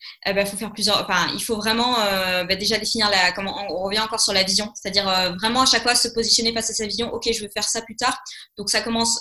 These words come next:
je fais du coaching en marketing, mais à côté de ça, si j'ai envie de,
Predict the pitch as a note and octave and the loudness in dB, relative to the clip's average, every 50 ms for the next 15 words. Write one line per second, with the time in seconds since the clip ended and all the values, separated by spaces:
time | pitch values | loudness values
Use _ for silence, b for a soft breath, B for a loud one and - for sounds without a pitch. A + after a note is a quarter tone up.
0 | - - - - - B3+ A#3+ G#3+ A#3 B3 A#3 - B3 A#3 A3 G#3 G#3+ G#3 - F#3+ | -2 0 0 0 2 0 -2 0 0 2 2 2 2 2 0 0 0 -2 -2 -4
1 | - B3+ C4 C4+ A#3+ G#3+ F#3+ F#3 - G3+ G#3 G#3+ G#3 - - B3+ B3+ - - A3+ | -2 -2 -2 0 0 0 0 0 -2 -6 -8 -6 -6 -4 -4 -2 -2 -2 0 -2
2 | G#3 G3+ G3 G#3 G3 G3 F#3+ F#3+ F3+ F3+ | -2 -4 -6 -8 -4 -2 0 0 0 -2